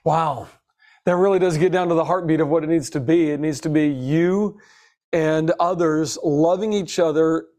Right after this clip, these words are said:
as Christ loved the church, having that kind of love for one another and saying, "Hey, love, unconditional love, let's, but let's deal with this and get our life back to," that's why, that's why when you think of rehab programs, it's okay, guys, and it's unbelievable accountability.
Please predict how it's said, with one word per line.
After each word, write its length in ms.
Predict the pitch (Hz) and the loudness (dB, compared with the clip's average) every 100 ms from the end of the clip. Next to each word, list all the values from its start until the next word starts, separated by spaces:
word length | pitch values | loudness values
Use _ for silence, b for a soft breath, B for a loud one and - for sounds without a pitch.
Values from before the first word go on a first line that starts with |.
| _ _ - | _ _ -2
as 180 | 165 156 | -2 -4
Christ 400 | - 180 170 180 | -2 -2 -2 0
loved 340 | 175 165 139 | 0 0 -2
the 120 | 175 | -4
church, 460 | 180 - 165 156 - | -2 -2 0 -2 -4
having 320 | 165 170 160 | -4 -2 -4
that 180 | 160 165 | -4 -4
kind 180 | 180 170 | -2 0
of 80 | |
love 200 | 156 156 | 0 -2
for 100 | 156 | -2
one 160 | 151 156 | -2 -2
another 460 | 151 156 156 147 143 | 0 0 2 0 -4
and 180 | 156 143 | -6 -6
saying, 280 | - 156 143 | -2 -2 0
"Hey, 240 | 156 160 B B B B B | 0 -2 B B B B B
love, 560 | 151 147 165 208 190 - | 0 2 2 0 -4 -4
unconditional 760 | 175 185 190 196 - 202 185 | -4 -2 -2 -2 -2 0 0
love, 400 | 165 165 185 196 - | 2 2 0 -4 -6
let's, 260 | 156 151 - | -2 -2 -4
but 320 | 160 139 175 | -4 -2 0
let's 220 | 170 127 | -2 -2
deal 200 | 139 202 | -2 0
with 140 | 175 170 | 0 0
this 220 | 180 175 | -2 -2
and 120 | 165 | -2
get 120 | 165 | 0
our 80 | 165 | 0
life 360 | 160 175 170 - | -2 -4 -4 -4
back 200 | 170 165 | -6 -4
to," 100 | 160 B B - | -10 B B -4
that's 360 | 170 185 - | -2 -2 -2
why, 340 | 196 190 190 180 | 0 0 0 -2
that's 260 | 190 190 | -4 -2
why 160 | 185 190 | -2 0
when 180 | 185 185 | 0 -2
you 80 | |
think 180 | 180 196 | -2 -2
of 140 | 185 156 | 0 0
rehab 460 | 226 220 190 160 | 0 2 0 -2
programs, 580 | - 180 139 156 147 135 | -2 -2 -2 -2 -2 -2
it's 160 | 156 - | -2 0
okay, 320 | 175 226 226 | 0 0 0
guys, 400 | 190 180 175 165 | 0 0 -2 -8
and 220 | - 160 | -6 -6
it's 140 | 165 - - | -6 -8 -4
unbelievable 920 | 180 202 220 226 233 233 226 226 233 | -2 -2 0 0 0 -2 -2 0 0
accountability. 840 | 220 214 226 214 254 254 180 127 | -2 -4 -4 0 2 2 -2 -6